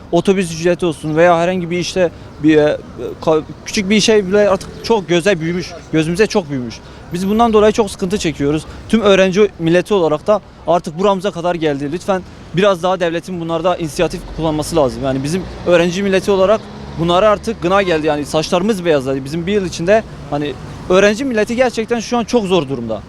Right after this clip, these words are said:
Lütfen devletin bu konuda biraz daha anlayışlı olmasını, e, gerekli kişilerde arz ediyoruz. Sınav ücretini biraz daha indirselerdi. Hani biz bek-, bizim beklediğimiz sınav ücretinin biraz daha düşmesi lazımken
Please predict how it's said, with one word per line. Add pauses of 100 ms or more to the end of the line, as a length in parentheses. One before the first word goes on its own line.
(340)
Lütfen
devletin
bu
konuda
biraz
daha
anlayışlı
olmasını, (480)
e,
gerekli
kişilerde
arz
ediyoruz.
Sınav
ücretini
biraz
daha
indirselerdi.
Hani
biz
bek-,
bizim
beklediğimiz
sınav
ücretinin
biraz
daha
düşmesi (380)
lazımken